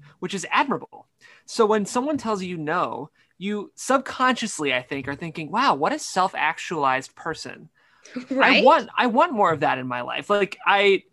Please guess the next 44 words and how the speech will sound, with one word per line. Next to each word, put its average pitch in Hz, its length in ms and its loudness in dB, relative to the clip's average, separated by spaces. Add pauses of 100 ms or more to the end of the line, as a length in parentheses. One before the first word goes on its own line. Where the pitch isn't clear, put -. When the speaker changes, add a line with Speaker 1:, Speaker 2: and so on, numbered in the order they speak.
(340)
Speaker 1:
had 214 220 0
this 175 140 -4
great 196 280 0
candidate 170 400 -4
to 160 80 -10
D 160 160 0
I 143 100 2
T 156 220 -2
R 139 100 2
film 143 280 0
who 147 80 -2
I 143 60 2
really 185 200 2
like, 147 400 2 (260)
and 180 240 2 (600)
I'm 214 100 2
gonna 254 160 6
definitely 202 280 4
keep 196 140 -2
in 180 60 -2
touch 214 160 0
with 175 100 -6
him, 147 80 -4
and 139 80 -2
I 143 40 0
want 165 260 2
him 202 80 -2
in 190 80 -4
my 165 120 2
network 160 500 -2
because 160 640 -2 (240)
he - 140 2
wasn't 226 260 6
able 240 160 2
to 208 80 0
do 156 160 0
it. 151 140 -2
He 185 100 -4
said 180 260 0
no 160 160 4
very 147 260 0
generously 208 580 2
and 190 80 -4
kindly, 147 560 -2